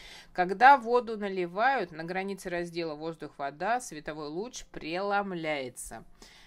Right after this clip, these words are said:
Проведем перпендикуляр к границе раздела сред воздух-вода в точке падения луча.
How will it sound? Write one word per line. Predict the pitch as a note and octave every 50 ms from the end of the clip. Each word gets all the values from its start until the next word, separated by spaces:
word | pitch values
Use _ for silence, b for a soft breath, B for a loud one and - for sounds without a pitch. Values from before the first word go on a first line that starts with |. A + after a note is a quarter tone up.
| B B -
Проведем | - E3+ F#3 F#3 G#3+ G3+ G3+ B3+ C4 A#3+ A3
перпендикуляр | - A3+ G3+ - - G#3 G3+ G#3 F#3+ G#3 G3+ - G#3+ G#3+ G#3 G3+ F#3 E3+
к | E3+ E3
границе | D#3+ F3 F3+ F#3 F#3 F3+ E3+ E3+ - E3+
раздела | D#3+ D#3+ E3 E3+ E3 D#3+ E3+ D#3+ D#3 D3 C#3+
сред | - - F3+ E3 E3 D3 - D3+
воздух-вода | D3+ D#3+ D#3+ D#3 C#3 D3+ D3 - - D#3+ D#3+ E3 E3+ F#3 A#3 C#4 D4
в | -
точке | - G3+ G#3+ G#3+ - - F#3+
падения | - - D#3+ D#3 D#3 E3+ F3+ F3+ F3+ F3 E3+
луча. | D#3+ D#3 D3+ - - - C3+ C3 A#2+